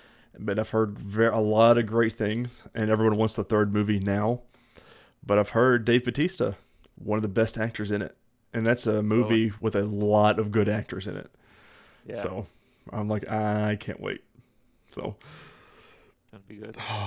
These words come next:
Speaker 1: <sighs> my number two, Chris.
Speaker 2: Uh-huh.
Speaker 1: Twenty twenty-two,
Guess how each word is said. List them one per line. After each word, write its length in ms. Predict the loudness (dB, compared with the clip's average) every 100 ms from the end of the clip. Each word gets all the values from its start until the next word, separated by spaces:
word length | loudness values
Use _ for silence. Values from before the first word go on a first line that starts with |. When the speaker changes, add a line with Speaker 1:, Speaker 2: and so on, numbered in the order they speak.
| -10
Speaker 1:
<sighs> 400 | -16 -20 -20 -16
my 160 | -2 0
number 200 | 2 0
two, 180 | 0 -2
Chris. 400 | 0 -4 -4 -12 _ _ -20 _ _ _ -20
Speaker 2:
Uh-huh. 180 | -20 -20 _ _ _ _ _ _ _ _ _ -8
Speaker 1:
Twenty 300 | -4 -2 -2
twenty-two, 600 | -4 -4 -4 -2 -2